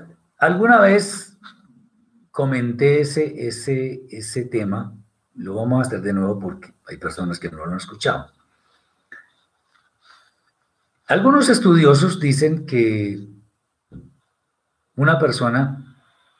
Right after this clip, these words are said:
en promedio puede tener aproximadamente diez mil pensamientos diarios, de, desde el momento en que se levanta, lo que mira, lo que hace, las personas, en fin,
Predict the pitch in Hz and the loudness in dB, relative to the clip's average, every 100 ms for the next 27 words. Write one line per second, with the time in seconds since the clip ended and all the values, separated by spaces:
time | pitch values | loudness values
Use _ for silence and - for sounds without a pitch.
0 | _ _ _ - 90 87 92 104 127 127 | _ _ _ -14 -12 -8 -4 -2 0 0
1 | 135 107 113 113 95 101 101 - 117 117 | -2 -2 -2 -2 -6 -6 -6 -6 -4 -4
2 | 117 113 110 107 - 113 104 131 151 123 | -6 -6 -4 -6 -8 -8 -4 -4 -2 -2
3 | 98 - - - - _ _ _ _ _ | -4 -4 -8 -10 -18 _ _ _ _ _
4 | _ _ _ _ _ _ _ - 110 117 | _ _ _ _ _ _ _ -12 -8 -2
5 | 120 117 - 127 139 160 170 170 170 - | 0 0 0 2 4 4 0 -2 -8 -16
6 | _ _ _ _ 123 110 110 104 110 117 | _ _ _ _ -8 -6 -4 -4 -2 -2
7 | 117 113 120 - - 127 147 104 78 73 | -2 -4 -8 -10 -14 -4 0 0 -2 -14
8 | - _ _ _ _ _ _ _ _ - | -18 _ _ _ _ _ _ _ _ -8
9 | 107 110 107 101 95 90 95 92 95 90 | -2 0 0 -2 -6 -8 -6 -4 -2 -2
10 | 92 - 107 87 92 139 147 135 107 - | -4 -6 -6 0 4 4 4 2 -2 -4
11 | 85 110 135 120 - - 90 107 117 113 | -4 0 0 0 -4 -8 -6 -4 -4 -6
12 | 92 87 - - 120 107 95 92 90 85 | -6 -8 -8 -6 -2 -2 -4 -6 -8 -12